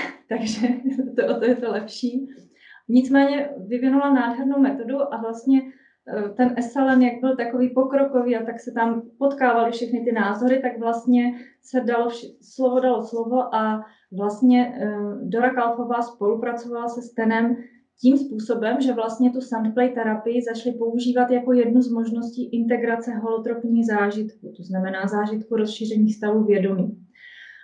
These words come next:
A když tady začal Standa zna-, znovu jezdit,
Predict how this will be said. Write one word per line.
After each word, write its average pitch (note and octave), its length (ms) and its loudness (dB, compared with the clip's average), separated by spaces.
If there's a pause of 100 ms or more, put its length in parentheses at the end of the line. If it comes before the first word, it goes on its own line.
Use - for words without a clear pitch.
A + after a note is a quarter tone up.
(160)
A G3 360 2
když G#3 320 0
tady B3 260 6
začal B3 600 0
Standa A3+ 480 -2
zna-, A#3+ 200 0
znovu B3 540 4
jezdit, C4 640 -4